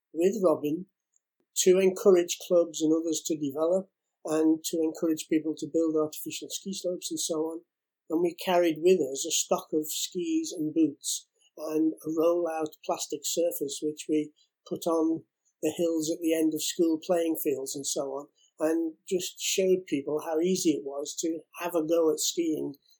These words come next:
in some form or other. And that developed to such a degree that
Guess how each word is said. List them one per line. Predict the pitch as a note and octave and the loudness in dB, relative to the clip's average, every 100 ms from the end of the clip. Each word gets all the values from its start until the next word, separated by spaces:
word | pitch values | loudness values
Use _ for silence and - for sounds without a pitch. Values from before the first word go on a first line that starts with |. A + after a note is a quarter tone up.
| _ | _
in | D#3+ | -6
some | C#3+ - D#3+ | -2 0 0
form | D#3 E3+ D#3+ D#3+ | 0 0 0 2
or | D3+ F3 | 4 2
other. | E3+ C3 _ - _ _ _ - | 0 -6 _ -20 _ _ _ -4
And | D#3+ E3 E3 - - | 0 0 0 -6 2
that | G3 - | 2 4
developed | F#3+ D#3 G3 E3+ C3+ _ | -2 4 6 4 0 _
to | E3+ | -4
such | - G#3+ G#3 | 2 2 2
a | F3+ | 0
degree | D#3+ D3+ D#3 D3 C3+ | 0 0 2 2 0
that | D#3 E3 | -4 -4